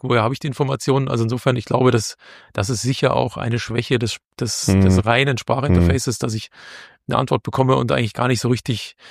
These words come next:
Speaker 1: weiß, woher sie kommt, wieso sie so ist, ob sie halluziniert ist oder,
Speaker 2: Mhm.
Speaker 1: oder wie ich mich da, welche Quelle dahinter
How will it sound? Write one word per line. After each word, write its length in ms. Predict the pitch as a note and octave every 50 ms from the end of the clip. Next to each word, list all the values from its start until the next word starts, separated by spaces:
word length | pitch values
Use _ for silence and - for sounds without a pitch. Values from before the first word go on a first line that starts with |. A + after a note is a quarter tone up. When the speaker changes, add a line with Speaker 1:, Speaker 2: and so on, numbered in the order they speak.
| - - - _ -
Speaker 1:
weiß, 340 | G#2 G#2 G#2+ B2 C3+ - -
woher 220 | A2+ A2 A#2+ B2+
sie 80 | A#2+ A#2+
kommt, 320 | - - B2+ B2+ A#2+ -
wieso 220 | A#2+ G#2+ G#2+ A#2
sie 80 | B2+ A#2
so 100 | A#2 C3+
ist, 220 | C#3 C3+ - -
ob 180 | - - - -
sie 140 | - - G#2+
halluziniert 440 | A2+ A#2 A2+ - A2 A2 B2 B2+ -
ist 220 | - A#2 - -
oder, 300 | - A2 F2+ F2+ F2 - E2+
Speaker 2:
Mhm. 40 | -
Speaker 1:
oder 220 | A#2+ A#2 A2 G2
wie 40 | G#2+
ich 140 | A2+ - -
mich 120 | B2 G#2+
da, 260 | - - A#2+ A#2+ A2+ G#2
welche 340 | A2 A2 A2 A#2 G#2+ - A#2
Quelle 280 | - - B2+ A#2+ A#2+
dahinter 460 | A2+ A2+ A2 A2+ A#2 A2 A#2+ A2+ A2+